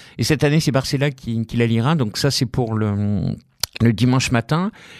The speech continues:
Le dimanche en début d'après-midi, on, on aura, on,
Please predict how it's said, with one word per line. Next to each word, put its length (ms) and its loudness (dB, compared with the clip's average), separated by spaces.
Le 120 4
dimanche 380 2
en 60 0
début 220 2
d'après-midi, 800 0
on, 260 2
on 220 6
aura, 540 2
on, 360 -2